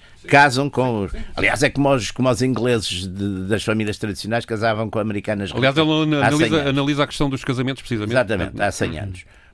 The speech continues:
Speaker 2: Portanto, há tudo isso e, e pronto, e isso é um fenómeno, é um fenómeno de, de, de continuidade com, e que não tem muitas, por acaso não tem muitas exceções, quer dizer, não, não, não,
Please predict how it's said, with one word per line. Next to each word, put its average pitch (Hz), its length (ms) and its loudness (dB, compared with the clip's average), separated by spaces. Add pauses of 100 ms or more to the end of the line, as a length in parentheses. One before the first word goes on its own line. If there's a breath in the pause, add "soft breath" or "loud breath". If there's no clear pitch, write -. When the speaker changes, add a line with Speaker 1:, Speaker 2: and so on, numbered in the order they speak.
Speaker 2:
Portanto, - 340 -2
há 120 140 4
tudo 117 420 -4
isso 127 420 -4 (520 soft breath)
e, 85 1080 -2
e 80 40 -12
pronto, 101 360 -4
e 85 200 -4
isso 107 200 -4
é 120 60 0
um 110 80 0
fenómeno, 107 640 -2 (420 loud breath)
é 90 100 -2
um 98 100 -2
fenómeno 107 500 -2
de, 98 240 -6
de, 87 220 -4
de 92 200 -4
continuidade 110 960 -2
com, 104 380 -6
e 247 80 -4
que - 80 -4
não 262 100 2
tem 151 140 0
muitas, 107 420 -4
por - 160 -6
acaso 92 300 -2
não 90 100 -4
tem 82 160 -4
muitas 78 340 -8
exceções, - 520 -12
quer - 160 -14
dizer, - 180 -16
não, 104 180 -16
não, 107 300 -14
não, 95 260 -16